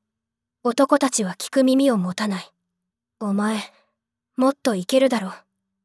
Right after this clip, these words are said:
だったら、もっと飲ませてやるよ。」男はマナの口を塞ぎ、さらに二人の男がマナの前に立ちはだかっ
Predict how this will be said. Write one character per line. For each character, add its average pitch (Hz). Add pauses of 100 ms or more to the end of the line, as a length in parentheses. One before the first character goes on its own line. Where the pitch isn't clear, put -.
(120)
だ 226
っ 226
た 214
ら、 175 (640)
も 247
っ 269
と -
飲 202
ま 247
せ 277
て 262
や 214
る 208
よ。」 185 (500)
男 254
は 233
マ 214
ナ 269
の 220
口 -
を 208
塞 214
ぎ、 202 (800)
さ -
ら 277
に 214
二 254
人 269
の 226
男 214
が 202
マ 226
ナ 277
の 226
前 202
に 185
立 -
ち -
は 226
だ 240
か 247
っ -